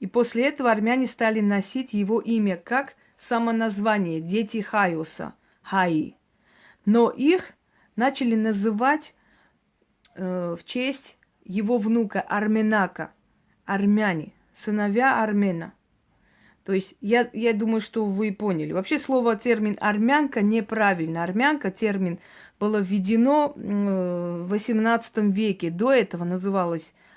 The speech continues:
армянинка, потому что армянин и армянинка.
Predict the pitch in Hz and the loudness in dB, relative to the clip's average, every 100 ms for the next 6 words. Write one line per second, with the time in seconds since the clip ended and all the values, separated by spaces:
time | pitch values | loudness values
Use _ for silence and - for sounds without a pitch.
0 | _ - 202 214 220 220 214 202 180 - | _ -2 0 4 4 4 4 2 0 -2
1 | 160 160 _ _ 180 202 208 202 - 202 | -8 -8 _ _ -8 -4 -4 -4 -6 -6
2 | - - - 214 220 214 202 220 277 320 | -10 -20 -2 0 4 4 6 6 4 2
3 | - 196 220 208 214 214 208 202 165 - | -4 -4 -2 2 2 2 4 2 0 -4
4 | 156 | -10